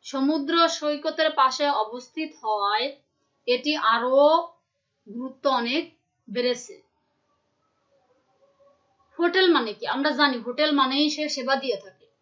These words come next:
তাহলে গ নাম্বারের প্রশ্ন আমাদের কি ছিল? উদ্দীপকে ব্যবসায়টি কোন খাতের অন্তর্ভুক্ত? হোটেল।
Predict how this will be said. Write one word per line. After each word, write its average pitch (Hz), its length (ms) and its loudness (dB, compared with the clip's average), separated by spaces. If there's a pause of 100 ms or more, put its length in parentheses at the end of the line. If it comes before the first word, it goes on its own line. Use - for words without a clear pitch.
(500)
তাহলে 285 520 2 (240)
গ 233 40 -6
নাম্বারের 294 560 4
প্রশ্ন 294 320 -6
আমাদের 294 300 0
কি 285 200 -2
ছিল? 294 380 0 (720)
উদ্দীপকে 294 760 0
ব্যবসায়টি 262 1080 0
কোন 277 300 -4
খাতের 262 280 -8
অন্তর্ভুক্ত? 233 480 -8
হোটেল। 285 560 -2